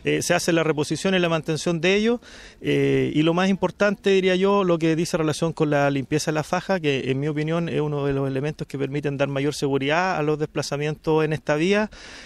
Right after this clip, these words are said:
eh, principalmente por los desplazamientos en sí mismos, puesto que dan más visibilidad, eso permite que los vehículos mantengan, eh, su trayecto en, en, en la pista que, que corresponde y no tengan que estar haciendo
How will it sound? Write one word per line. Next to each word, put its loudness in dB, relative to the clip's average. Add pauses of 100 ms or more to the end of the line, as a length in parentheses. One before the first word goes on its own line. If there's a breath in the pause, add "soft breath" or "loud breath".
(120 loud breath)
eh, 2
principalmente 2
por 2
los 4
desplazamientos 0
en 2
sí -2
mismos, 2
puesto -2
que 0
dan 0
más -2
visibilidad, -2 (220 loud breath)
eso -2
permite 0
que 0
los -4
vehículos 0
mantengan, -2 (320 loud breath)
eh, -2
su -2
trayecto 2
en, -2
en, -2
en -4
la -2
pista 0
que, -2
que -2
corresponde 0
y 0
no 0
tengan -2
que -6
estar 0
haciendo -2